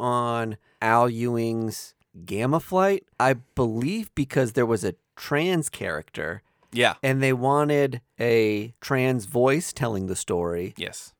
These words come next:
Speaker 1: But it also exists within this world of,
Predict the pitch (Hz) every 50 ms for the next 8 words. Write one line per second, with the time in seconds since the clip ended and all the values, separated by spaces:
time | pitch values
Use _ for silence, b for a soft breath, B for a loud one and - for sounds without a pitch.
0 | _ - 135 127 127 123 123 120 120 - - - 135 131 127 - - 107 117 113
1 | 110 107 101 113 117 113 110 - - - - - - 117 117 107 - 110 110 104
2 | 98 101 101 101 - _ _ _ _ - - 117 - - - 107 98 95 95 98
3 | 98 98 95 98 87 - - - 98 95 98 95 95 90 90 - _